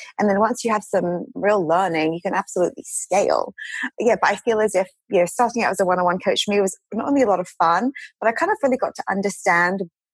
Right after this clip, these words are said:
what was always coming up for people, right? Like, what the fears were, what the challenges were, like, what was keeping people, you know, stuck where they were. And so that really informed a lot of my, you know, now products, but also a lot of the content I put out there for media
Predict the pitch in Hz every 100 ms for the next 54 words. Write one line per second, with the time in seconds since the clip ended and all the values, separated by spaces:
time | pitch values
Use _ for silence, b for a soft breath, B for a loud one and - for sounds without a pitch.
0 | _ 180 185 254 277 311 - 311 302 302
1 | 349 - 202 - - - 50 - 160 170
2 | 202 185 B B - - - 247 - 277
3 | 320 294 - 151 - - - 226 240 277
4 | 277 - - 71 - - 202 208 214 202
5 | 196 202 190 185 185 B - 190 170 -
6 | 202 208 196 196 220 180 170 185 185 B
7 | _ 220 254 - 330 339 294 - 254 294
8 | 165 165 - - 185 196 196 180 165 160
9 | - - - - 156 - - - 170 156
10 | 160 240 269 254 - - 196 B B B
11 | - 285 - 302 214 233 247 226 214 202
12 | 196 _ _ _ _ - 226 226 240 302
13 | - 247 - 185 - 185 185 175 175 196